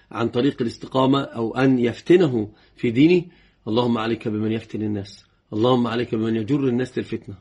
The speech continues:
اللهم عليك بمن يفتن الناس، اللهم عليك بمن يجر الناس للفتنة، اللهم عليك بهم، اللهم عليك بهم،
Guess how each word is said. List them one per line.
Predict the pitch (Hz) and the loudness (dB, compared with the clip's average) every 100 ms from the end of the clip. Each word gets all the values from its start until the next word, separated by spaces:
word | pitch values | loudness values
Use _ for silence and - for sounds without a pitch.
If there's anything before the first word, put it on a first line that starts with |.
| - | -8
اللهم | 113 123 123 | -2 0 0
عليك | 110 123 117 113 | -2 -4 -4 -4
بمن | 113 117 | -2 -2
يفتن | 120 - 110 | -4 -6 -4
الناس، | 107 107 _ _ _ _ | -4 -8 _ _ _ _
اللهم | 113 131 139 127 | -2 4 4 4
عليك | 135 135 | 2 0
بمن | 127 120 | 0 2
يجر | 120 110 170 | 2 4 4
الناس | 160 135 131 120 | 4 2 -2 -6
للفتنة، | - 107 _ _ - | -8 -12 _ _ -6
اللهم | 120 135 127 123 | 2 4 4 0
عليك | 117 127 123 | 0 -2 0
بهم، | 139 117 98 _ - _ 120 | 0 -2 -6 _ -20 _ -6
اللهم | 113 139 131 117 | 0 4 4 2
عليك | 123 143 127 | -2 -2 2
بهم، | 151 127 | 4 2